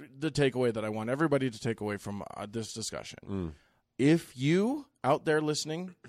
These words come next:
Speaker 1: are a cisgendered person, meaning a non-trans person, a person whose inward and outward feelings of gender agree,
Speaker 2: And generally heter-, heterosexual.
Speaker 1: uh,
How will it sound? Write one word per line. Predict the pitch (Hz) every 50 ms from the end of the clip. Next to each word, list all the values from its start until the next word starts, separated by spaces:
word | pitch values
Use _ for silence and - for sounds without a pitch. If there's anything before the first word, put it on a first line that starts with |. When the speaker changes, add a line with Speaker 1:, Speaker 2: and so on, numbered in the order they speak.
| 113 107 - _ -
Speaker 1:
are | 117 117 117
a | 113
cisgendered | 107 - - 202 214 - - - 156 135 123 117 104
person, | - 117 117 110 - 139 147 151
meaning | 135 127 123 123 120 120
a | 120
non-trans | 117 120 120 120 120 131 135 135 - 127 120 117 117 127 131 127 -
person, | - 113 107 104 - 117 123 202 202 _ _ _ _ _ -
a | 117
person | - - 127 123 120 - 131 123
whose | 113 117 123 127 120 - - -
inward | 139 143 143 135 139 135 123
and | 123 120 - - -
outward | 127 - - 131 131 120
feelings | - - 131 131 127 127 123 117 117
of | 123 113
gender | 104 120 117 123 127 135 131 - - -
agree, | 123 113 117 139 170 208 277 330 - _ -
Speaker 2:
And | 113 107
generally | 113 117 117 120 123 107
heter-, | 120 117 113 110 - -
heterosexual. | - 113 117 107 110 110 - 113 101 - - 101 110 156 202 _ _ _ _ _ _ -
Speaker 1:
uh, | - 127 135 139 139 147 147